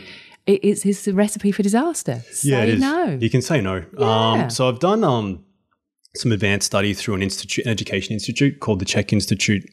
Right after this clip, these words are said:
Speaker 2: Um, a, a guy, the, the founder there is called Paul Chek. Um, very intelligent guy, but he's got a quote which I love, which is, and I'll try and, um,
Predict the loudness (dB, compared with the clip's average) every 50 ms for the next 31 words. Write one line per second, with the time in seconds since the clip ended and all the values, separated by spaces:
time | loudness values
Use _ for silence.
0 | -6 -4 -2 0 0 0 -2 -2 0 0 2 2 2 2 2 2 2 2 2 2
1 | 0 0 -2 -2 -2 -2 -4 -2 0 0 0 2 2 0 0 0 -2 -2 -4 -4
2 | -4 -2 -2 -4 -4 -4 -4 -6 -6 -6 -8 _ _ -20 -20 -20 -16 -6 -2 0
3 | 0 0 0 0 2 2 2 2 -2 -2 -2 -2 -2 -2 -4 -4 -2 0 2 2
4 | 2 0 0 0 0 0 0 0 0 2 2 2 0 0 0 0 0 -2 -4 -6
5 | -6 -4 -2 -2 0 0 -2 -2 -4 -6 -8 -6 -6 -6 -4 -4 -4 -6 -8 -10
6 | -14 -20 -20 -20 -20 _ _ -8 -4 -2 -2 -2 -2 0 0 2 2 2 0 -2
7 | -4 -8 -12 -18 -20 -18 -10 -8 -6 -4 -4 -4 -4 -6 -8 -10